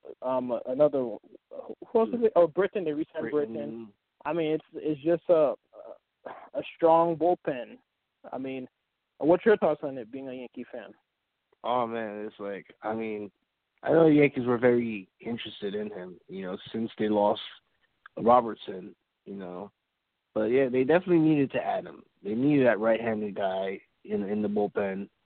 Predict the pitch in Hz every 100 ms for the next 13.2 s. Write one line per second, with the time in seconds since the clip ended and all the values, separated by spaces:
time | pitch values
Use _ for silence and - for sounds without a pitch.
0 | _ _ _ 113 107 107 - 110 110 -
1 | 107 101 92 - 110 104 107 110 113 131
2 | 143 160 175 175 202 185 113 92 104 107
3 | 110 131 135 135 135 131 127 135 131 107
4 | - 123 156 143 _ _ _ - 123 139
5 | 123 110 98 - 104 95 101 _ _ _
6 | _ _ - 98 101 123 147 143 139 135
7 | - 123 117 117 113 113 110 110 104 101
8 | 95 - - 101 90 101 110 104 101 -
9 | 117 107 107 107 104 - 107 104 - 123
10 | 107 98 95 92 - _ _ _ _ -
11 | 101 101 196 208 190 - - 208 123 147
12 | _ - 160 170 165 - 185 214 160 113
13 | 127 135